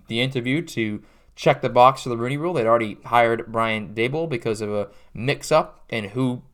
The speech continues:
Belichick thought he was texting. Of course, the Patriots somehow end up at, in this. Um, and Belichick, you know, he's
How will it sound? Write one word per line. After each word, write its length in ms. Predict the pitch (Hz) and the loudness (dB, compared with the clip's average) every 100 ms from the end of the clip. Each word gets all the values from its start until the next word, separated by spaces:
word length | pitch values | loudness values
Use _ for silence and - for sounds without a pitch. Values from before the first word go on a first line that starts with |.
| _ | _
Belichick 600 | 110 127 135 135 123 - - - | 0 2 2 2 0 0 -18 4
thought 240 | 123 120 | 6 6
he 80 | 120 | 4
was 160 | 113 - | -4 -4
texting. 500 | - 120 - 160 190 - _ _ _ _ _ _ _ _ _ | -4 -4 -4 -10 -10 -18 _ _ _ _ _ _ _ _ _
Of 100 | - | -6
course, 160 | 123 - | -4 -4
the 80 | |
Patriots 380 | 131 127 127 - | -8 -8 -8 -8
somehow 320 | 110 107 104 | -8 -4 -4
end 160 | 104 104 | -4 -4
up 140 | 104 | -6
at, 120 | 107 - - _ - - | -10 -12 -20 _ -20 -8
in 200 | 95 98 | -6 -4
this. 300 | 123 - - - - - - - | -4 -8 -14 -20 -20 -20 -14 -4
Um, 380 | 87 90 82 69 | -2 -2 -4 -10
and 160 | 98 95 | -8 0
Belichick, 560 | 104 113 - 107 - | 2 2 0 -2 -2
you 60 | 98 | -4
know, 180 | 104 113 | -4 -6
he's 220 | 110 120 | -10 -10